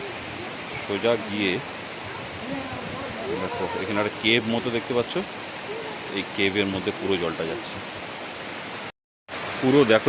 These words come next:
এই জায়গাটায় এরম ট্রেকিং করে যেতে হবে। আমার মা, আমার, সরি, মেয়ে কোথায় চলে গেছে দেখো, ট্রেকিং করে করে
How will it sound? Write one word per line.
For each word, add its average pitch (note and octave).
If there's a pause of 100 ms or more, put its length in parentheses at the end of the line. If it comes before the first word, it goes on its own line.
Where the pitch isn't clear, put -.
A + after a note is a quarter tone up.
এই B2
জায়গাটায় G#2+ (340)
এরম G#2+ (160)
ট্রেকিং B2+ (100)
করে C3
যেতে F#2+
হবে। F2 (760)
আমার B2
মা, B2 (440)
আমার, A#2+ (320)
সরি, G2 (200)
মেয়ে A2+ (600)
কোথায় B2
চলে G#2+
গেছে G2+
দেখো, F#2+ (1160)
ট্রেকিং E3+ (100)
করে A#2
করে A#2+